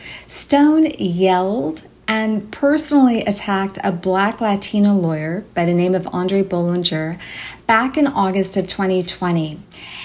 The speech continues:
The incident reportedly happened during a Zoom meeting of the Public Defender Association, that's the Public Defender Union. Stone sat on the board of the P D A. Bollinger addressed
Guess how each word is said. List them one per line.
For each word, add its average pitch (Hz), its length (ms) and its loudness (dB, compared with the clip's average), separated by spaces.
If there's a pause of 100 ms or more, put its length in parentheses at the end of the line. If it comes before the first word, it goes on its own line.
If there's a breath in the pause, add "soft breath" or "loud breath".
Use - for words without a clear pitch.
(340 loud breath)
The 269 140 2
incident 370 500 2
reportedly 269 640 4
happened 226 560 0
during 208 480 2
a 202 60 0
Zoom 202 420 6
meeting 170 500 2
of 180 80 -6
the 190 80 -2
Public 208 340 -2
Defender 190 360 -2
Association, 170 640 -2
that's 185 220 -2
the 185 80 0
Public 196 420 -4
Defender 180 420 0
Union. 170 640 0 (680 loud breath)
Stone 247 880 0
sat 214 460 0
on 208 160 2
the 202 60 4
board 175 380 0
of 175 120 0
the 175 80 -4
P 175 200 -4
D 156 220 -2
A. 156 260 -8 (260)
Bollinger 254 840 4 (140)
addressed 208 880 -2